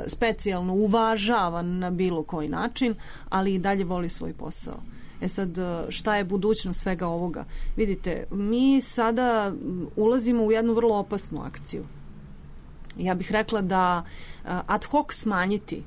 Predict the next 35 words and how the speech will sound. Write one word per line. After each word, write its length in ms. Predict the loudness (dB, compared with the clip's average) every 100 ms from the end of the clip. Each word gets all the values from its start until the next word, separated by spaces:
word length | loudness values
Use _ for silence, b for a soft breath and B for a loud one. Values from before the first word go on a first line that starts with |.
| -8 2
pet 280 | 2 2 -4
posto, 500 | -8 -8 -10 -12 -14 -12
svuda 520 | -8 -2 4 6 4 2
pet 320 | -2 -4 -6
posto, 400 | -8 -6 -8 -8 -4
i 100 | -2
tamo 500 | 2 4 4 4 0
gde 240 | -2 -2
se 160 | -2 -2
vodilo 500 | 2 4 4 4 2
računa 460 | 0 -4 -2 -2
o 60 | -2
tome 300 | -2 -2 -2
ko 160 | -2 -2
je 60 |
priman 460 | 0 -2 0 -2 -2
i 40 |
tamo 280 | 0 2 2
gde 140 | 2
je 80 | 2
bilo 220 | 4 4
zabranjivano, 760 | 4 0 0 0 2 2 0 -4
kao 220 | -8 -10
što 180 | -8 -8
koleginica 640 | -4 -4 -2 -2 -2 -4 -4
kaže, 300 | -4 -4 -6
e, 40 | B B B -4 -2 0
u 340 | 0 2 2 0
zdravstvu 800 | -2 0 0 0 -4 -10 -10 -6
i 140 | -2 2
mnogo 300 | 2 2 0
pre 340 | 2 2 2
dve 180 | 0 -4
hiljade 340 | -2 -4 -4
trinaeste, 640 | -4 -2 0 0 0 -2